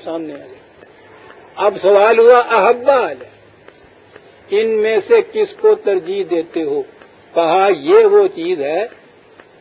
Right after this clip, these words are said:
تم اس قدر کی حفاظت کو ترجیح اس صورت میں دو گے کہ وہ جو تم نے ذہنی طور پہ ایمان جو لائے تھے تم، وہ تمہارے جذبات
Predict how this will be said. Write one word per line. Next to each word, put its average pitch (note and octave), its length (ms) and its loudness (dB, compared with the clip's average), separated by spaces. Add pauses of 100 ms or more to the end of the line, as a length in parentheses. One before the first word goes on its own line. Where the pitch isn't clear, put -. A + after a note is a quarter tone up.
(160)
تم G4+ 220 0 (280)
اس A4 160 -4 (160)
قدر - 320 4
کی D4 280 -6
حفاظت A3 460 2
کو - 100 4
ترجیح G3 520 -2
اس A#3+ 200 -4
صورت C#4 300 -6
میں A#3 120 -4
دو F#3+ 220 0
گے F#3+ 200 0
کہ G3+ 200 -2
وہ A#3 180 4
جو B3+ 140 0
تم A#3 220 -6
نے A3+ 140 -4 (140)
ذہنی D#4+ 300 2
طور A#3+ 240 2
پہ - 160 -2
ایمان F4+ 460 -2
جو G#4 100 2
لائے F3 360 0
تھے G#4+ 120 2
تم، A#3 260 -6 (120)
وہ F#3+ 140 2 (160)
تمہارے F#3+ 480 2
جذبات F3+ 440 0